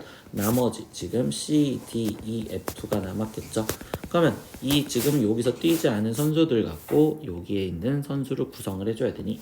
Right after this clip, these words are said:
이때 여기는 그럼 결국 이제 네 명 중에서 세 명을 뽑아주시면 되겠네. 그러면 여기 상황에서 그 뽑은 게 C, D, E였다고 생각을 해볼게요. 그리고 나서 그러면 여기에 이제 남은 학생은 그러면 다시 A, B, 지금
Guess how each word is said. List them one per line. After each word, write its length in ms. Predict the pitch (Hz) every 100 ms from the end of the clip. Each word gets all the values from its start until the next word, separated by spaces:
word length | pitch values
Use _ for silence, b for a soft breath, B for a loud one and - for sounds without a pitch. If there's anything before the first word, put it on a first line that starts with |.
| B B B -
이때 320 | 131 - 170
여기는 340 | 113 104 127
그럼 200 | 139 101 87
결국 260 | 92 82 82
이제 160 | 85
네 180 | 82 98
명 220 | 113 131 117
중에서 320 | - 92 120
세 220 | 135 151
명을 300 | 156 151 113
뽑아주시면 640 | - 139 123 107 - 117
되겠네. 340 | 110 101 95 - B B B -
그러면 240 | 165 170
여기 160 | 107 120
상황에서 480 | 127 120 110 139 139
그 100 | -
뽑은 340 | - 143 147 139
게 120 | -
C, 340 | - 147 147 147
D, 200 | 143 85
E였다고 600 | 101 110 107 - 92 95
생각을 440 | 120 107 101 95 113
해볼게요. 360 | 98 - - - - B B B -
그리고 380 | 160 160 180
나서 360 | 160 101 98 - -
그러면 240 | 160 156
여기에 300 | 107 120 147
이제 200 | 127 101
남은 320 | 101 95 127 113
학생은 480 | 127 - 151 98 -
그러면 400 | - 104 104 131 B B B
다시 400 | - 95 98 107 -
A, 260 | 101 101 82 - - - - -
B, 360 | - 127 147 - - - - -
지금 380 | - 107 151